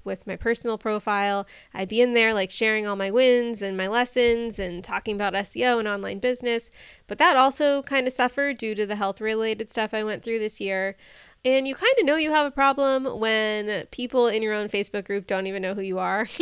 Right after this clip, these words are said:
even though the whole group is supposedly under my brand name, The Unconventional R D. But, I mean, like, every single day, people are like, "Who? Who are you? What podcast?" Like,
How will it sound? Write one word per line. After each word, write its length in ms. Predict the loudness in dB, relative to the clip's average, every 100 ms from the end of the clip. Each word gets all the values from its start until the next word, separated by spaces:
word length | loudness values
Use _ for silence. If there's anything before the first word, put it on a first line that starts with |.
| 0
even 240 | 2 2
though 140 | 4 2 2
the 140 | 2
whole 420 | 4 4 4 2
group 300 | 0 -2 -2
is 160 | -4 -6
supposedly 680 | -10 -6 -4 -4 -2 -2 -2
under 240 | -2 -4
my 160 | -4 -2
brand 300 | 0 0 0
name, 200 | -2 -2
The 100 | -4
Unconventional 500 | -6 -8 -8 -6 -4
R 120 | -4
D. 220 | -2 -4
But, 320 | -2 -4 -6 _ -16 -8
I 140 | -6
mean, 320 | -4 -6 -4
like, 180 | -6 -2
every 280 | 0 2 2
single 260 | 0 -2 0
day, 220 | -2 -2
people 200 | -4 -4
are 140 | -4
like, 220 | -4 -6
"Who? 500 | -2 0 6 8 8 6
Who 160 | 0 2
are 120 | 2
you? 440 | 4 4 4 2
What 240 | 2 0 2
podcast?" 720 | 0 0 0 -2 -2 -2 -4
Like, 280 | -4 -4 -6